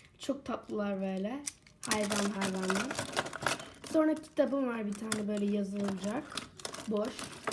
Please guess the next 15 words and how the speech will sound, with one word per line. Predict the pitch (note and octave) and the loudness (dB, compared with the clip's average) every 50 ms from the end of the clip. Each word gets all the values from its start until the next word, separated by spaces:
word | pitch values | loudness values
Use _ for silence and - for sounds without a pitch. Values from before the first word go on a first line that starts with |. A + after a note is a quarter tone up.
| - - - - - - - - - - - - - - | -4 -4 -2 -2 -4 -4 -6 -14 -16 -20 -20 -20 -20 -4
Sonra | - - D#4 D4 C#4 C#4 B3 C4 | 2 4 6 6 6 4 2 2
burada | C#4+ B3 A#3+ A#3 | 0 0 2 4
da | |
bir | A3+ G#3 G3+ | 4 2 2
tane | - G#3+ G#3 G#3 G3+ | 2 -2 -2 0 0
böyle | G3+ G3+ G3+ G3+ A3 A#3+ - - - - - - - - - - - - - - - - - - | 2 0 0 0 0 0 -2 -4 -6 -10 -20 -20 -20 -20 -20 -18 -14 -14 -14 -14 -14 -16 -12 -6
boş | G#3+ G#3+ A3 G#3 A3 G#3+ - - - - - - - | -2 0 2 2 0 0 -4 -8 -10 -12 -12 -12 -8
ziploc | G#3 G3 A3 G#3 - - F#3 E3+ - - | -8 -6 -6 -8 -8 -8 -10 -10 -10 -10
gibi | F#3+ G3 A3 - - - | -8 -6 -6 -6 -8 -10
bir | - | -12
şey | - - F#3+ | -8 -8 -8
var. | - - - - - - - - - - - - - - - - - - - - - - - - - - - - - - - - - - - - - - - - - - - - - - - - - - - - - - - C4 | -8 -8 -12 -18 -18 -14 -10 -10 -10 -10 -10 -10 -10 -10 -12 -14 -20 -12 -8 -8 -6 -6 -8 -16 -18 -14 -10 -10 -10 -10 -12 -16 -10 -8 -6 -4 -2 0 0 0 0 -2 -4 -2 0 -2 -2 -2 -6 -14 -16 -12 -6 -2 2 2
Bu | D#4 D#4 - | 2 2 0
çekmece | - - C#4+ C4+ - - - A3+ G#3+ G#3 G3 G3+ - C4+ C#4 A3 G#3 | 0 0 0 0 0 -2 -2 -2 0 0 0 0 0 0 0 0 0
böyle. | A#3 A3 G#3+ G#3+ G#3 G3 G3 G3 G3 | 0 0 0 0 0 -2 -2 -2 -2